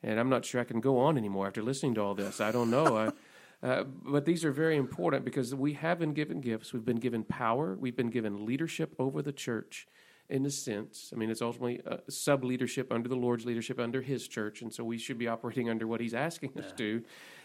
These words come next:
Speaker 1: And there is a relational piece of that,
Speaker 2: Mm-hmm.
Speaker 1: and we've gotta be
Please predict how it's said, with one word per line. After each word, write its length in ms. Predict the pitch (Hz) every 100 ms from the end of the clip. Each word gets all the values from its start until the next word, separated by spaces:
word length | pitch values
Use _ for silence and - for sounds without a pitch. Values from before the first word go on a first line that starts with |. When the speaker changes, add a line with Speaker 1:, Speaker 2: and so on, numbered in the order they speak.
| -
Speaker 1:
And 280 | - 123 120
there 200 | 117 131
is 200 | 147 139
a 40 | 147
relational 520 | 127 113 113 147 139
piece 360 | - 190 185 -
of 200 | 123 107
that, 300 | 98 98 -
Speaker 2:
Mm-hmm. 420 | 127 131 135 147 135
Speaker 1:
and 120 | 107
we've 160 | 113 110
gotta 200 | 107 117
be 260 | 127 127